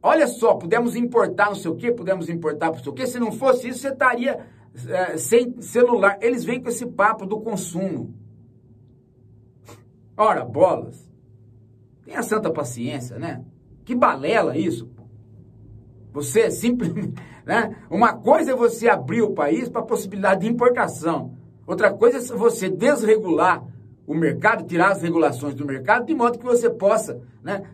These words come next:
transitar com dinheiro pra qualquer lugar, a qualquer hora, a qualquer momento, principalmente agora que o dinheiro é um, um te-, um, um apertar de teclado na internet. Ora. Bom,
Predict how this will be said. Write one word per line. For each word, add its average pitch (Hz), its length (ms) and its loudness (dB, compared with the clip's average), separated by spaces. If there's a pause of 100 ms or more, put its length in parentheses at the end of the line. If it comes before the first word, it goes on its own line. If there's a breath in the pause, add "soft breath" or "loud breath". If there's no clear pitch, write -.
transitar 214 640 2
com 214 120 -6
dinheiro 202 280 2
pra 226 120 -2
qualquer 214 360 0
lugar, 196 420 2
a 220 60 -2
qualquer 214 400 2
hora, 196 180 6
a 214 40 -8
qualquer 220 300 -4
momento, 190 400 -6
principalmente 233 560 -6
agora 220 300 2
que 247 100 -8
o 277 40 -12
dinheiro 240 400 2 (180 loud breath)
é 240 160 0
um, 247 460 -4
um 202 60 -8
te-, 226 180 2
um, 175 260 -8
um 180 80 -2
apertar 185 400 0
de 185 140 -4
teclado 165 480 -2
na 190 100 -6
internet. 185 580 -4 (320)
Ora. 120 440 -4 (1120)
Bom, - 340 2